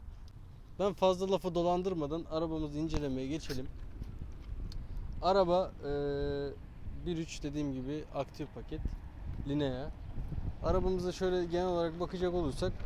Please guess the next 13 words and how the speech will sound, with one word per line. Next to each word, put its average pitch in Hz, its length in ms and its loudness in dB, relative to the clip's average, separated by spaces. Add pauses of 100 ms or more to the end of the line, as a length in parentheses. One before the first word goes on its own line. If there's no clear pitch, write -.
(260)
kondisyonu, 175 680 2 (300)
e, 143 260 0
güzel 180 300 2 (140)
ama 185 320 4
ben 190 180 6 (140)
bir 190 80 -2
tık, - 180 0 (260)
e, 151 340 0
eklemeler 175 520 4
yaptım. 165 420 2 (640)
Arabanın, 175 440 6
e, 151 300 0 (1160)
panjuru 170 420 0